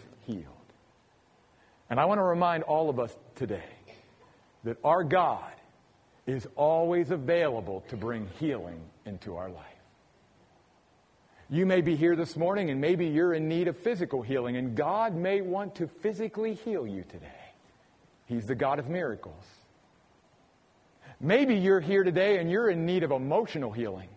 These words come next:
You've been wounded. You've been hurt. And you have been carrying the scars of emotional hurt for many, many months or years. God can bring healing and wholeness to your life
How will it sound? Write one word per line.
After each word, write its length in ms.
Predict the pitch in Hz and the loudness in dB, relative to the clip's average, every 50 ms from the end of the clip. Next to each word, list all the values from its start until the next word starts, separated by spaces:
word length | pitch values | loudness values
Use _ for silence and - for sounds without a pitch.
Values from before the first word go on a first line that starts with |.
| - - - - _ - - - - | -20 -20 -20 -20 _ -20 -20 -10 -4
You've 200 | - 233 269 262 | 0 0 2 4
been 180 | 262 254 247 240 | 4 4 6 6
wounded. 540 | 262 294 320 320 302 247 202 156 110 95 - - - - - - - - - - - | 6 6 6 6 6 6 4 4 2 -2 -8 -14 -18 -20 -20 -20 -20 -20 -20 -8 -2
You've 220 | 165 185 262 277 | 2 2 4 4
been 140 | 269 277 254 | 4 4 4
hurt. 640 | 226 190 226 262 277 277 269 233 175 - - - - - - - - - - - - | 2 2 2 6 6 6 6 6 4 0 -6 -12 -18 -20 -20 -20 -20 -20 -20 -2 2
And 180 | - 208 214 233 | 4 6 8 8
you 140 | 285 311 | 8 10
have 100 | 285 247 | 8 8
been 200 | 220 240 220 202 | 8 6 4 4
carrying 480 | - - 247 269 277 277 285 277 254 220 | 4 6 8 8 10 10 8 6 6 6
the 80 | 202 - | 4 4
scars 600 | - - - 269 269 277 269 277 277 262 - 233 | 2 2 4 6 8 10 10 10 8 8 6 4
of 120 | 226 196 | 4 4
emotional 760 | 220 214 202 202 233 269 285 302 277 - 262 247 233 226 202 | 4 4 4 6 8 8 8 8 6 4 2 2 2 2 2
hurt 380 | 156 214 254 247 220 - - - - - - | 4 6 6 6 6 4 2 -4 -16 0 4
for 160 | 233 220 214 | 6 6 6
many, 380 | 196 202 247 277 285 285 277 | 6 4 4 4 4 4 4
many 340 | 254 247 269 269 269 262 240 | 4 4 4 4 4 4 4
months 500 | 214 208 220 262 269 262 233 196 - - 202 | 4 4 4 4 4 4 2 2 0 -2 0
or 160 | 190 185 180 | 2 2 2
years. 480 | 175 190 226 262 262 233 190 147 117 - - - - - - - 123 117 | 2 2 2 4 6 6 4 4 2 -4 -10 -16 -18 -18 -12 -8 -2 0
God 560 | 131 196 233 233 190 147 131 123 123 120 110 | 2 4 4 4 4 2 2 2 0 -2 -6
can 200 | - 165 143 135 | -6 -6 -6 -4
bring 240 | 110 139 139 127 120 | -4 -4 -4 -4 -4
healing 380 | 104 147 175 165 120 104 101 101 | -6 -6 -6 -6 -6 -6 -8 -8
and 100 | 95 92 | -10 -8
wholeness 480 | - 147 160 147 110 92 90 - - - | -6 -4 -4 -4 -6 -8 -10 -14 -16 -18
to 140 | - - 95 | -14 -14 -12
your 180 | 87 90 85 | -12 -12 -14
life 360 | 80 76 78 - - - - | -14 -16 -20 -20 -20 -20 -20